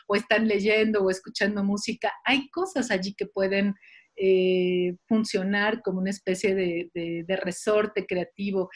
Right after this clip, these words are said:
Y eso es lo que a mí me pasó con esas pinturas, y tuvo que, tuvieron, pasaron veinte años más o menos para que, para que yo supiera por qué me había, eh, tocado tanto ese episodio de, de la obra de Goya.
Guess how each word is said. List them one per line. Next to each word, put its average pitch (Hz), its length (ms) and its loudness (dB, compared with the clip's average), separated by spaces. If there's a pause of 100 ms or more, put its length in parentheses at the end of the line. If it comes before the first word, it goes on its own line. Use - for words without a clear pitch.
(240)
Y 254 80 2
eso 269 140 2
es 320 80 2
lo 277 140 2
que 220 80 0
a - 20 0
mí 208 140 -2
me 202 120 0
pasó 196 320 -4
con 190 180 -4
esas 190 300 -6
pinturas, 208 500 -4
y 196 160 -14
tuvo 247 400 -4
que, - 120 -20 (160)
tuvieron, 247 400 -4
pasaron 269 460 4
veinte 269 340 4
años 247 340 2
más 185 240 -4
o 185 80 -4
menos 175 380 -4
para 165 260 -6
que, 170 360 -4 (460)
para 214 220 2
que 226 80 -4
yo 233 120 0
supiera 226 520 0
por 190 300 0
qué 202 400 0
me 180 180 -4
había, 190 580 2 (540)
eh, 175 680 0
tocado 202 460 0
tanto 196 300 0
ese 190 160 -2
episodio 185 640 0
de, 165 520 -2
de 170 100 -6
la 170 180 -4
obra 185 260 0
de 170 120 -2
Goya. 160 400 -6